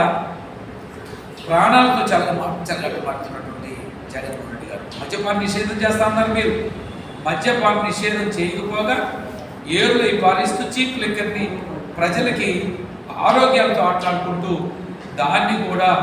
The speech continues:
యువతను తీసుకొచ్చి ఆ చిన్న చిన్న ఉద్యోగాలు ఇచ్చి వారిని కూడా మద్యానికి, గంజాయికి బానిస చేస్తున్నటువంటి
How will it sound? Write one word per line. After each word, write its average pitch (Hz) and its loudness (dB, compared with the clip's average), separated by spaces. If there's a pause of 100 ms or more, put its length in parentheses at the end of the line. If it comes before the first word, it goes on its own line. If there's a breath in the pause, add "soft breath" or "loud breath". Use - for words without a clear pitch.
(600)
యువతను 233 0
తీసుకొచ్చి 175 0 (500)
ఆ 143 -6
చిన్న 180 -6 (120)
చిన్న 214 -4 (140)
ఉద్యోగాలు 165 -4
ఇచ్చి 156 -4 (580)
వారిని 156 2
కూడా 175 -2
మద్యానికి, 175 -2 (140)
గంజాయికి 147 -4 (120)
బానిస 131 -6 (180)
చేస్తున్నటువంటి - -12